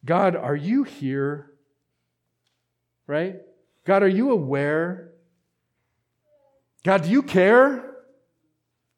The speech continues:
You know, last week's sermon, um, was interesting. I, I, I, I sometimes get feedback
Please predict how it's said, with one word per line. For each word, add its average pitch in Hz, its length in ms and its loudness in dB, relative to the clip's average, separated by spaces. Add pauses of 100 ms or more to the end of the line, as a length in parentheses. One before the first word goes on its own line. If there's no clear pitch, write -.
(3000)
You 175 100 4
know, 180 80 4
last 196 340 2
week's 214 260 -2
sermon, 135 840 -4 (600)
um, 120 500 -6 (1700)
was 156 140 -6
interesting. 196 420 -2
I, 151 100 0
I, 156 180 -4 (520)
I, 185 200 -6
I 208 80 0
sometimes 226 480 -2
get 170 180 -2
feedback 151 640 -6